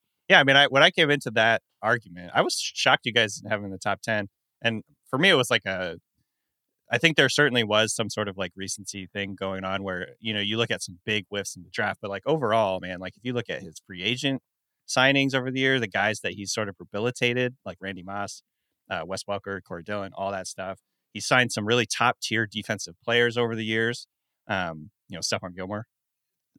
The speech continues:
the list goes on. But, like, basically, like, I look at the big picture, man. He's, like, there has to be a strong, strong correlation between his team building ability as a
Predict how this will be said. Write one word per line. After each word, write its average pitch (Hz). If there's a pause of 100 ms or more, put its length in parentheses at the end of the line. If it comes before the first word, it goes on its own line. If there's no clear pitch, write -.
(340)
the 98
list 98
goes 90
on. 101
But, 131
like, 143
basically, 165
like, 104
I 147
look 151
at 110
the 95
big 113
picture, 92
man. 85
He's, 165
like, 123 (1040)
there 147
has 175
to 139
be 107 (800)
a 101 (540)
strong, 127
strong 110
correlation 95
between 90
his 101
team 101
building 90 (320)
ability 95
as 98
a 87